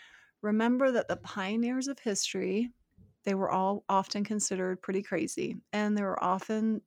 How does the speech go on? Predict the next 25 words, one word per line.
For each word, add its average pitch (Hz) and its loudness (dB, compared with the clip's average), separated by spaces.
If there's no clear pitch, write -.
they 208 -2
often 196 2
su-, 202 0
um, 190 -2
suffered 196 0
ridicule 202 0
for 185 -6
the 196 -6
sake 190 -4
of 196 -6
sharing 190 -4
a 196 -4
very 185 -4
unpopular 190 -4
or 196 0
unrecognized 185 -2
truth, 190 -4
or 202 0
a 196 0
truth 208 -4
that 190 -2
nobody 190 -4
was 190 -2
ready 175 -2
yet - -6